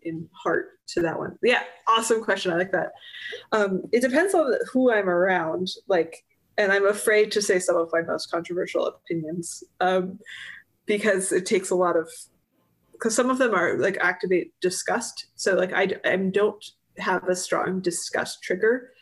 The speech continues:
or if I do, it doesn't really influence my beliefs. So I think some things are fine that some people find, like, really horrifying. Uh, and I'm like, I'm not <laughs> sure I wanna to say, um,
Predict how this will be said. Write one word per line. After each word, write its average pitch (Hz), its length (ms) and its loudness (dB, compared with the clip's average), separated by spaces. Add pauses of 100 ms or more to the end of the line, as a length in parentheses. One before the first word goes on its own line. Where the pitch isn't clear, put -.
(180)
or 196 140 2
if 208 160 2
I 196 100 4
do, 190 260 4
it 196 80 2
doesn't 190 260 0
really 180 200 0
influence 170 460 -4
my 170 100 -6
beliefs. 175 440 0
So 175 300 0 (240)
I 202 120 2
think 254 200 -6
some 226 220 0
things 208 240 -2
are 180 100 2
fine 233 360 -2
that 185 260 0
some 185 220 -4
people 180 340 -4
find, 165 420 -4
like, - 260 -6 (500)
really 180 220 2
horrifying. 170 640 -4 (560)
Uh, 175 300 -6 (380)
and 175 380 -2
I'm 160 180 -2
like, - 300 -2
I'm 190 100 -2
not 214 200 2
<laughs> - 80 2
sure 381 180 4
I 349 300 2 (280)
wanna 330 260 2 (560)
to 269 160 0
say, 254 560 0
um, 233 380 -4